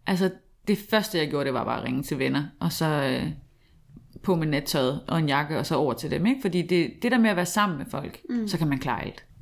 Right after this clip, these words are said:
Speaker 2: Hørt. Og Tømmermænds Blues, nu har du lidt været inde på det i forhold til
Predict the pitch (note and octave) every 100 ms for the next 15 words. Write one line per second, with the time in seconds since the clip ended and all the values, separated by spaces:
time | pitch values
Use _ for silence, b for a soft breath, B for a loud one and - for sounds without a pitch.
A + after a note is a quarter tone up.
0 | - - A#3+ A3 - - _ - B B
1 | B - G#3 A3+ A3+ C4+ C4+ C4 A#3+ -
2 | B3 B3+ - A#3+ A#3+ A#3+ A#3 C#4 A3+ A#3+
3 | C4 C4 G#3+ A3 A#3+ A#3 A#3+